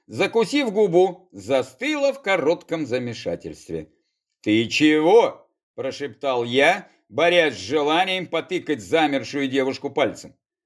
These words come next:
А отхлынувший после снятия проклятий мнительности адреналин даже не думал возвращаться. «Нет, там явно ревнитель. И автоматчики»,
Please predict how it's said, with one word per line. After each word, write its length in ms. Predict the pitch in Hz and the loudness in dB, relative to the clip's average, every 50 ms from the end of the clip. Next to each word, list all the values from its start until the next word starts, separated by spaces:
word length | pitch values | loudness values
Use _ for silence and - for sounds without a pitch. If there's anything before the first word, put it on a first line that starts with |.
| _ _ _ _ _ _ _ _ _ | _ _ _ _ _ _ _ _ _
А 180 | - 180 202 208 | 2 4 4 4
отхлынувший 720 | 196 - - 226 247 269 285 254 233 214 175 - 180 180 165 | 2 0 0 0 2 2 2 0 -2 -2 -4 -4 -4 -4 -2
после 400 | - 180 196 180 - 175 185 170 | -2 -4 -4 -4 -2 -2 -4 -4
снятия 480 | - 180 196 196 190 170 - 160 160 | -4 -4 0 0 0 2 2 -2 -2
проклятий 680 | 131 139 156 165 143 160 170 175 170 165 139 131 160 160 | 0 0 0 0 0 2 2 4 4 4 2 0 -4 -4
мнительности 720 | 160 165 165 170 165 143 - 151 143 139 139 131 131 139 | -2 -4 -4 -4 -6 -4 -4 -4 -4 -4 -4 -4 -2 0
адреналин 720 | 139 139 135 139 147 143 143 143 147 151 175 226 247 220 - _ _ _ _ | 0 2 2 2 2 2 2 2 2 2 2 0 0 -4 -10 _ _ _ _
даже 360 | - 92 117 110 104 117 110 | -4 0 0 0 2 0 -2
не 120 | 104 107 | -2 -4
думал 360 | 98 87 135 160 180 185 190 185 | -2 0 0 2 2 2 2 2
возвращаться. 800 | 196 180 185 202 196 185 - 190 185 180 180 - - 175 160 - _ _ _ _ _ _ _ - | 0 -2 -2 -4 -4 -4 -2 0 0 0 -2 -4 -8 -10 -10 -12 _ _ _ _ _ _ _ -8
«Нет, 460 | 117 151 185 190 185 180 180 - _ _ _ _ _ _ _ _ _ - | -2 0 2 4 2 2 0 -6 _ _ _ _ _ _ _ _ _ 4
там 240 | 175 185 185 180 | 4 4 4 4
явно 560 | 180 175 170 170 175 185 202 214 202 190 196 196 | 0 2 4 4 4 4 4 2 -2 -4 -4 -2
ревнитель. 720 | 185 180 165 151 139 135 131 131 - 123 - - - _ _ _ | -2 -2 -4 -4 -6 -6 -6 -6 -8 -8 -10 -10 -16 _ _ _
И 360 | - 214 240 269 294 269 - _ | 4 4 6 4 4 0 -2 _
автоматчики», 1200 | - 240 262 254 - - - 262 254 214 175 165 160 - - - 165 - 156 160 156 151 - _ | 2 4 4 2 0 -2 0 0 2 4 4 2 2 0 -4 -8 -8 -4 -4 -4 -4 -6 -8 _